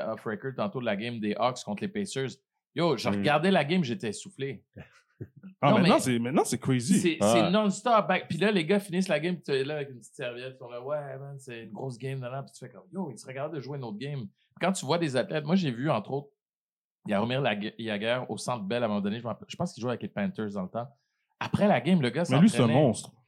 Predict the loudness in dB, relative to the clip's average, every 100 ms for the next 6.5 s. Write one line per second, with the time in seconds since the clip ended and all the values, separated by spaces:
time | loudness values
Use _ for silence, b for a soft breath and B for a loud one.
0 | _ 2 4 4 2 0 0 0 0 0
1 | 0 2 4 4 2 0 2 -2 0 0
2 | 2 0 -2 -4 -4 -2 2 2 2 0
3 | -4 -4 -2 0 0 -2 -2 -2 0 -2
4 | -2 -2 -2 -4 -4 -4 -4 -4 -6 -6
5 | -8 -8 -4 -2 -2 -2 -4 -4 -6 -4
6 | -2 0 0 -2 -6